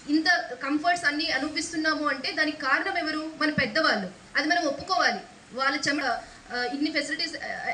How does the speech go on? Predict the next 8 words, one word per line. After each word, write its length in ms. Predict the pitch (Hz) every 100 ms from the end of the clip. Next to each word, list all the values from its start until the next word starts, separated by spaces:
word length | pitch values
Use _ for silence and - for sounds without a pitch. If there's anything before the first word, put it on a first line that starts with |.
| 254
ఎంజాయ్, 320 | 262 277 277
ఎంజాయ్ 560 | 269 277 262 320 320 277
చేస్తున్నాము 520 | - - 285 269 254
అంటే. 300 | 208 190 165 - - - -
So, 160 | 359 403 - - - - - -
అలాంటి 640 | 254 302 359 370 392 349 - - - - 247
ఈ 180 | 269
పెద్దలు 420 | 277 262 208 330